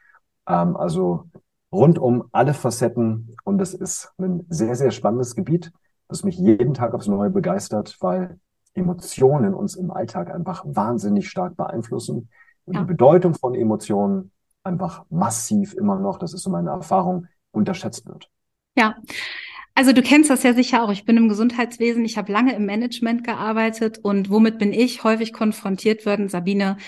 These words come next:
Speaker 2: Emotionen haben hier überhaupt keinen Platz. Ähm, wie siehst du das?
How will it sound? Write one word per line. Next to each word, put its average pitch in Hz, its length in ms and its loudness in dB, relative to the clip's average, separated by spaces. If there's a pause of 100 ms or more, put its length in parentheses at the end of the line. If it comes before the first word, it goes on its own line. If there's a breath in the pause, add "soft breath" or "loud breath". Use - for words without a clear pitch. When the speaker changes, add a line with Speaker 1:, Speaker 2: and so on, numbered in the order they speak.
(320 loud breath)
Speaker 2:
Emotionen 233 580 8
haben 226 160 4
hier 208 440 0
überhaupt 220 500 0
keinen 202 300 -2
Platz. - 460 -2 (720 soft breath)
Ähm, 214 280 4
wie 220 100 6
siehst 233 280 0
du 214 60 -2
das? - 360 -4